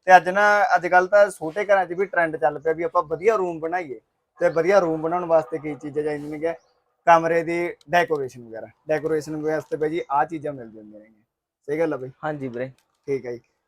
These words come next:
Speaker 1: ਤੇ ਇਹਦਾ ਕੀ ਪ੍ਰਾਈਸ ਆ ਬਾਈ ਜੀ?
Speaker 2: ਇਹਦਾ ਸਾਰੀ ਬਾਈ ਚਾਰ ਕੁ ਸੌ ਰੁਪਏ ਪ੍ਰਾਈਸ ਆ ਇਹਦਾ।
Speaker 1: ਠੀਕ
Speaker 2: ਤੇ
Speaker 1: ਆ ਜੀ।
Speaker 2: ਆਮ ਇਹ ਅੱਠ ਸੌ ਨੌ ਸੌ ਦਾ ਮਿਲਦਾ।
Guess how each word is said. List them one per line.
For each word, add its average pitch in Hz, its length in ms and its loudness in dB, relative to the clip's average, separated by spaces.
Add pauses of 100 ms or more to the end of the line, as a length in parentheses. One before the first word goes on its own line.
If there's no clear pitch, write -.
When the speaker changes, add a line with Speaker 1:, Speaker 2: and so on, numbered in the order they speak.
(140)
Speaker 1:
ਤੇ 151 200 4
ਇਹਦਾ 170 240 2
ਕੀ 180 160 0
ਪ੍ਰਾਈਸ 151 260 -2
ਆ 127 40 -4
ਬਾਈ 120 120 -4
ਜੀ? 147 80 -8
Speaker 2:
ਇਹਦਾ 196 140 -2
ਸਾਰੀ 175 380 2
ਬਾਈ 185 180 -6
ਚਾਰ 180 240 6
ਕੁ 160 100 -14
ਸੌ 160 180 -4
ਰੁਪਏ 156 240 -6
ਪ੍ਰਾਈਸ 131 340 0
ਆ 113 60 0
ਇਹਦਾ। 151 200 -4 (180)
Speaker 1:
ਠੀਕ 147 200 -8
Speaker 2:
ਤੇ 165 60 -2
Speaker 1:
ਆ - 40 0
ਜੀ। - 80 -4
Speaker 2:
ਆਮ 156 240 4
ਇਹ 156 320 -2 (140)
ਅੱਠ 151 120 0
ਸੌ 151 200 -4
ਨੌ 147 220 -2
ਸੌ 139 160 -10
ਦਾ 139 100 -2
ਮਿਲਦਾ। 131 400 -2